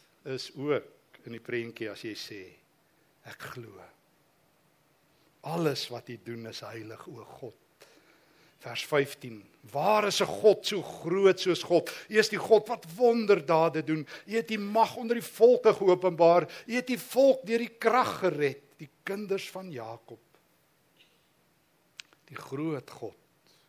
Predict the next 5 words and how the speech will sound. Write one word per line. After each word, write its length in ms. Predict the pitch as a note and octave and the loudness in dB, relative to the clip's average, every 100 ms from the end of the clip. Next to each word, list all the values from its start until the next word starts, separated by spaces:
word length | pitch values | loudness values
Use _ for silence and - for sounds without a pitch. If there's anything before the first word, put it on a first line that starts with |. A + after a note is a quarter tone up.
| _ _ _ _ _ _ _ _ _ - | _ _ _ _ _ _ _ _ _ -20
wat 180 | - | -16
in 80 | B2+ | -14
die 120 | A#2+ | -14
triespieeltjie 760 | - B2+ B2 - C3+ B2+ - C3 | -12 -10 -10 -8 -6 -6 -6 -6
opduik, 800 | C#3 - - G#2+ F#2 _ - - | -6 -6 -12 -12 -12 _ -20 -20